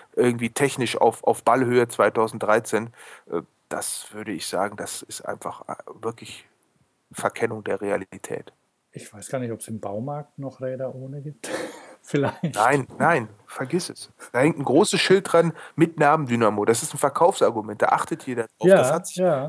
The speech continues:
Speaker 1: völlig, das ist, auch das ist wieder ein gutes Beispiel. Da musste gar nicht der Gesetzgeber irgendwie einschreiten.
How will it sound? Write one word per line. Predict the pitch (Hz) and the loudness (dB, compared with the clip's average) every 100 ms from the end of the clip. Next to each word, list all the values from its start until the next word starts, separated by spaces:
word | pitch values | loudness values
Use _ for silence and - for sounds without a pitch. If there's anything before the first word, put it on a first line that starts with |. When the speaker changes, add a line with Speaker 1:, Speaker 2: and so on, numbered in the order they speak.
| 165 | -4
Speaker 1:
völlig, | - 196 214 202 - _ _ _ - | 2 4 4 -4 -8 _ _ _ -2
das | 143 | 0
ist, | 165 - - | 0 -4 2
auch | 156 - | 2 4
das | 202 247 | 4 4
ist | 233 | 0
wieder | 180 165 | 2 0
ein | 147 | 0
gutes | 226 214 - | -6 -4 0
Beispiel. | 170 175 151 | 0 0 -2
Da | 143 | -2
musste | 196 - | -2 -4
gar | 156 156 | -2 -2
nicht | 160 | -2
der | 147 | -4
Gesetzgeber | 131 147 170 - 214 202 190 | -4 -2 -4 -4 -2 2 2
irgendwie | 160 139 - | 2 -2 0
einschreiten. | 104 110 - 98 101 101 | 0 0 -2 2 2 0